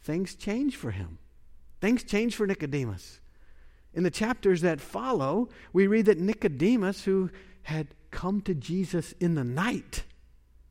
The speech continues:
'cause he s-, was scared, later is speaking up for Jesus. When those publicly are questioning him and judging him, he's defending him.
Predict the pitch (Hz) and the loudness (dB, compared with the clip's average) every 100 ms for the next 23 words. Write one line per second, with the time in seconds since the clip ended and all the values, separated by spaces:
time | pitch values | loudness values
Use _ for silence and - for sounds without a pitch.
0 | - - - _ - - - _ - - | -20 -20 -20 _ -20 -20 -20 _ -20 -20
1 | - 180 147 147 131 - - 139 - - | -4 -2 0 -2 -2 -12 -14 -12 -12 -12
2 | - 165 185 131 156 165 - - - - | -4 0 0 0 -2 -4 -16 -20 -20 -8
3 | 139 156 233 269 135 175 214 - 180 - | 0 6 8 8 6 2 2 2 2 0
4 | - - 220 226 214 240 240 - - - | -8 0 0 2 2 0 -2 -10 -20 -8
5 | 151 110 95 101 104 214 214 - - - | -4 -4 -4 -6 -4 -8 -10 -14 -20 -20
6 | - - - 156 165 170 202 190 - - | -20 -20 -6 0 2 4 4 2 -6 -20
7 | - - - - 196 214 202 202 202 180 | -20 -20 -8 0 2 4 2 4 4 2
8 | 190 - 233 254 - 151 127 147 143 143 | -4 -4 -4 -4 -4 -2 0 0 0 -2
9 | 143 240 254 156 123 117 - - 147 131 | -2 -2 -2 -4 -4 -6 -8 -6 -6 -6
10 | 127 - 143 139 120 107 107 | -12 -8 -6 -4 -6 -10 -14